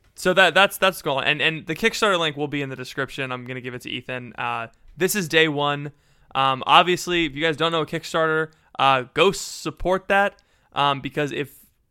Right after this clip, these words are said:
there's a bunch of people that signed up and, like, they want those books, and a bunch of people said they want it, you know, but if we don't hit our goal, they're not gonna get their books,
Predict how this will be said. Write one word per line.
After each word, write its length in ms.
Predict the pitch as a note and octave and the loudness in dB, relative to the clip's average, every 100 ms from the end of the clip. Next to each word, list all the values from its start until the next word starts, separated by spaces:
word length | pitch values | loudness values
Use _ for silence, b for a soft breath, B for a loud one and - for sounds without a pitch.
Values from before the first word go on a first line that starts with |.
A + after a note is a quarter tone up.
| _ _ - | _ _ -4
there's 160 | F3+ | 0
a 20 | |
bunch 160 | F#3 G#3+ | 2 0
of 80 | F#3 | 0
people 300 | G#3 G3+ E3+ | -4 -2 0
that 180 | D3+ - | 0 0
signed 280 | F3+ D#3+ E3 | 0 2 2
up 280 | F3 - _ _ _ - | 2 0 _ _ _ -12
and, 120 | C#3 | -8
like, 180 | C#3+ C3 | -6 -2
they 120 | E3 | -2
want 240 | E3+ D#3+ | 0 -2
those 180 | C#3+ C3+ | -2 -4
books, 540 | B2 F3+ - - - _ | -2 -4 -4 -18 -20 _
and 120 | - D3+ | -8 -2
a 40 | |
bunch 180 | F#3 G3 | 0 0
of 20 | |
people 160 | G#3 F3+ | -4 -6
said 120 | E3 | -4
they 100 | F3+ | -2
want 300 | D#3+ F3+ A3 | -2 -2 -2
it, 80 | - | -4
you 120 | C3+ | -10
know, 240 | C3+ D3 E3+ b b b | -6 -4 -6 b b b
but 240 | E3 D3+ b b | -2 -2 b b
if 160 | - C#3 | -8 -2
we 100 | F#3+ | 2
don't 160 | A3 | 4
hit 120 | G3+ | 4
our 120 | G#3+ E3 | 2 2
goal, 520 | D3+ G#3+ G#3+ D3 C3+ _ _ _ _ _ - | 0 2 2 0 -6 _ _ _ _ _ -6
they're 100 | E3+ | -2
not 140 | G3+ | -2
gonna 100 | G3+ | -4
get 120 | F#3 | -6
their 100 | F#3 | -6
books, 440 | D3+ F#3 D#3 - | -4 -6 -8 -16